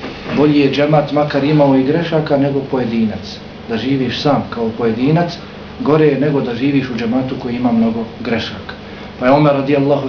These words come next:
ta'ala rekao, nakon Islama čovjeku nije dato veće dobro od dobrih prijatelja, pa kada doživite dobre prijatelje, onda ih se dobro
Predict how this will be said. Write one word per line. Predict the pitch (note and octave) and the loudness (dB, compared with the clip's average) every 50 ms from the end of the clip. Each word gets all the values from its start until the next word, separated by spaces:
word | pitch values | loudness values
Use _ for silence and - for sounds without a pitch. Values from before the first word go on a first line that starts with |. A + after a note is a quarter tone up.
| B2+ | -2
ta'ala | C#3 C3 C#3 C#3 B2+ A#2+ | 0 2 2 2 2 0
rekao, | B2+ C3 C3 - D#3 D#3 E3 E3+ E3 - - - - - - - - - - - - - - | 0 -2 0 2 2 4 4 2 0 -4 -8 -14 -16 -16 -16 -16 -16 -16 -16 -16 -10 -4 0
nakon | A#2+ C#3 C#3 - D#3 C#3 | 0 0 2 2 2 2
Islama | C3 B2+ - - C#3 C#3+ D3 D3+ D3 C#3+ | 2 2 2 2 4 4 6 4 4 2
čovjeku | D3 D3+ D3+ C#3+ C#3+ C#3 C#3 - C3+ | 2 2 4 4 2 0 0 0 2
nije | C3+ D3 D#3 D#3 C#3 | 2 4 4 4 4
dato | B2+ C3+ C3+ C#3 C3 - - A#2+ G#2+ - - - - - - - | 4 4 4 2 2 0 -2 -2 -2 -4 -8 -14 -16 -16 -14 -6
veće | C3+ C3 C#3+ C#3+ C#3+ - C3 A#2 | -2 0 0 0 2 0 0 0
dobro | A2 C#3 C#3+ C#3 C3+ C3+ C3 | 2 2 2 2 2 0 0
od | B2+ C3 C#3+ C#3 C#3 - - - - - - - - - - | 0 0 -2 -2 -2 -4 -10 -14 -16 -18 -18 -18 -18 -12 -6
dobrih | C3 C3 B2+ B2+ B2 A#2 A2 - | -4 -4 -2 -2 -2 -4 -4 0
prijatelja, | C3 D3 D3 B2+ A2+ - A2+ G#2 G2+ F#2+ F#2 - - | 2 4 4 4 2 -2 -6 -8 -10 -10 -12 -10 -8
pa | A#2 | -6
kada | A2+ - B2+ A#2 A#2+ A2 G2+ - - - - - - - - - - - - - - - - - - - - - - - - | -4 -2 -2 0 -2 -2 -4 -6 -10 -14 -16 -16 -16 -16 -16 -16 -16 -16 -16 -16 -16 -16 -16 -16 -16 -16 -16 -16 -14 -6 0
doživite | B2+ D3 D3+ D3+ D#3+ D#3 C#3 C3 B2+ C3 B2+ | 2 2 4 4 4 4 4 2 0 -2 -2
dobre | A#2 C3+ B2+ C3 B2 | -2 -2 0 -2 -2
prijatelje, | A#2+ B2 C#3 C3+ A#2+ B2+ B2+ B2 B2 | -2 0 0 0 0 -2 -4 -4 -4
onda | A#2+ A#2 A#2 | -4 -4 -4
ih | A2+ G#2+ | -4 -6
se | - B2 A2+ | -6 -6 -4
dobro | B2 B2 A#2 A#2+ | -4 -4 -2 -4